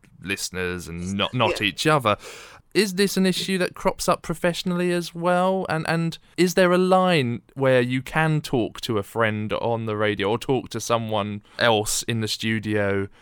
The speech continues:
Speaker 1: and, and get it right in terms of addressing the listener at the same time?
Speaker 2: You have to remember as a co-host that you're presenting side by side and not to each other. You're presenting, you know, Ant and Dec don't present to each other.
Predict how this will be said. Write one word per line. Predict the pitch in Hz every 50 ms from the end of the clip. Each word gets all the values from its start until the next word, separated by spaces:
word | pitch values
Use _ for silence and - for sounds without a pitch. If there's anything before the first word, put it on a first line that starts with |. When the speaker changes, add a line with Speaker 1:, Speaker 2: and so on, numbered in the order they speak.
| - - - _
Speaker 1:
and, | - 117 120 -
and | 123 127 131 123
get | - 131 127 131 -
it | 131 - -
right | 117 123 120 110 101 73
in | 98 101
terms | - - 117 110 107 101 101
of | 92 92
addressing | 104 95 - 117 110 - - - 113 110 107
the | 113
listener | 110 113 110 107 - 117 107 101
at | 80 -
the | 104
same | - - 110 104 101 98
time? | 95 - - 110 101 90 82 82 85 87 - _ _ _
Speaker 2:
You | 254 254 277
have | 277 311 302
to | - 320 302
remember | 277 269 254 254
as | 247 247
a |
co-host | 247 - 240 240 226 214 226 220 208 -
that | -
you're | - -
presenting | - 233 214 226 208 190 214 202
side | - - 226 202 202 196 165 165
by | 202 202 185
side | - - 208 202 190 185 180 170 165 185
and | 175 180 185
not | 180 - - -
to | - - 202 185
each | 185 170 - - -
other. | 175 165 - - - 175
You're | 160 - 180
presenting, | 175 - 185 190 190 180 165 165 175 170 175 165 165 165 - - _ _ -
you | 196
know, | 185 -
Ant | - 208 214 208 -
and | 202 196
Dec | 208 202 - 180
don't | - 185 185 190 - -
present | - 175 190 180 175 180 - - - - -
to | - - 185 175
each | 180 - - -
other. | 185 170 156 - 170